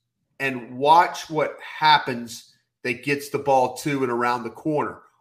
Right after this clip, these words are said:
or gets the ball up inside. You know, you, yeah, we throw a lot of shade at Leighton Vander Esch, throw a lot of shade at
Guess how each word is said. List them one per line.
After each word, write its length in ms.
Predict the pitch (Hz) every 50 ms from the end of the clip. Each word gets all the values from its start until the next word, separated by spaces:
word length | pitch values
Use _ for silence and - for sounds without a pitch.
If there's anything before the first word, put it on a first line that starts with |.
| _ -
or 120 | 131 131 131
gets 300 | - 151 147 143 - -
the 100 | - 131
ball 400 | - 139 135 131 131 123 - 117
up 200 | 127 127 - 120
inside. 580 | 104 101 101 - - 131 123 113 101 - - - _ _ _ _ _ _ _ _ _ _ _ -
You 120 | 123 120
know, 240 | 120 123 123 123 123 - _ _ _ _ _ _ _ -
you, 160 | 127 151 175
yeah, 340 | - - 175 160 156 156 160
we 160 | 165 156 156
throw 300 | - - 196 196 185 165
a 20 | 147
lot 540 | 147 165 147 156 175 185 185 190 196 185
of 60 | 175 -
shade 440 | - - - 185 180 175 165 139
at 220 | 135 120 - - -
Leighton 340 | 139 139 143 139 139 127 113
Vander 440 | 135 131 131 127 113 107 101 101
Esch, 300 | 95 - - - - - _ _ _ _ _ _ -
throw 160 | 123 120 113
a 40 | 110
lot 720 | 107 107 117 127 151 165 175 180 180 185 185 185 190 185 180
of 60 | 170
shade 520 | - - 180 180 170 170 165 147 143 131
at 140 | 131 123